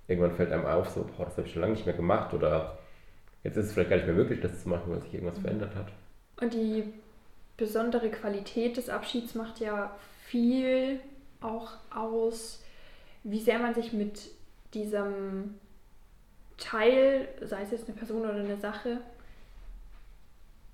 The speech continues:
Speaker 3: von der man sich verabschiedet, auch identifiziert. Also diese ganzen negativen Emotionen, die wir ja bei Abschieden haben, die sind ja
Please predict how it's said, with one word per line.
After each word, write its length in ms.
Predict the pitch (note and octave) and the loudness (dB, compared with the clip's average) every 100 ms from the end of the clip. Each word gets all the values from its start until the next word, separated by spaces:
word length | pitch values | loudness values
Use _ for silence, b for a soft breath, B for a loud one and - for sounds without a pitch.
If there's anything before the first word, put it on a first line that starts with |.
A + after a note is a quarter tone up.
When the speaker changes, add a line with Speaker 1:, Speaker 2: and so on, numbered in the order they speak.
| - - | -20 -12
Speaker 3:
von 140 | - G#3+ | -2 0
der 100 | A3 | 2
man 140 | A3 | 2
sich 160 | A3+ - | 0 2
verabschiedet, 880 | - E3 - B3 A#3+ B3 A#3+ - - - | 4 4 2 -2 4 4 4 -2 -14 -4
auch 380 | G#3 G#3 G#3 - | 0 2 0 -4
identifiziert. 1000 | - A3 G#3+ G#3+ - - A3+ G#3 G3 - - - - | -2 -2 -2 -6 -10 -4 2 2 2 -6 -14 -20 -12
Also 500 | G#3+ G#3 G#3 G#3 G#3 - - | -8 -4 -2 -4 -6 -10 -12
diese 180 | G3 G3+ | -8 -4
ganzen 500 | G#3 A3+ A#3+ A3+ A3+ B B | -4 -2 -2 -2 -6 B B
negativen 500 | B3 A#3+ A#3 A#3+ A3+ | 2 4 4 4 2
Emotionen, 560 | - G#3 G#3 - A#3 B3+ | 0 0 -2 2 2 2
die 140 | A#3 | 2
wir 80 | G#3+ | 2
ja 120 | G#3 G#3 | 0 0
bei 140 | - | -2
Abschieden 480 | - - A3 G#3+ G#3+ | -4 -6 -6 -6 -4
haben, 480 | G#3+ A3+ A#3 A#3 A#3 - | -2 -2 -2 -4 -6 -10
die 80 | G#3 | -8
sind 240 | G#3+ A3 | -4 -2
ja 340 | A#3 G3+ G3+ | 0 0 -2